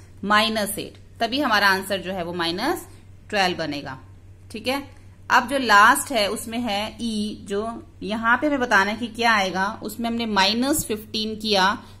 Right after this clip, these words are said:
तो हमारा आंसर आया माइनस टेन। तो इस केस में हम क्या करेंगे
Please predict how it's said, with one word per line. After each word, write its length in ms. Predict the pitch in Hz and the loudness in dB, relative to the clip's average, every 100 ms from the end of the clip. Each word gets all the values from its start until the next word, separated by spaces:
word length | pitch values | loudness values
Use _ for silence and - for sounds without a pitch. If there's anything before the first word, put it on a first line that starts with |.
| - | -14
तो 60 | 226 | -8
हमारा 380 | 202 202 220 247 | -6 -2 0 2
आंसर 320 | 226 233 214 | 0 -2 -2
आया 320 | 180 180 190 | 0 0 0
माइनस 680 | 208 185 190 202 220 226 - | 0 0 0 0 -4 -6 -4
टेन। 300 | 196 139 - - - - - | -2 -2 -6 -16 -20 -20 -18
तो 60 | - | -10
इस 240 | 240 - | -8 -8
केस 300 | - 254 277 | -4 -4 -4
में 80 | 285 | -4
हम 80 | 277 | -4
क्या 200 | 254 196 | -2 -4
करेंगे 520 | 196 175 175 196 233 | -4 -4 -4 -4 -6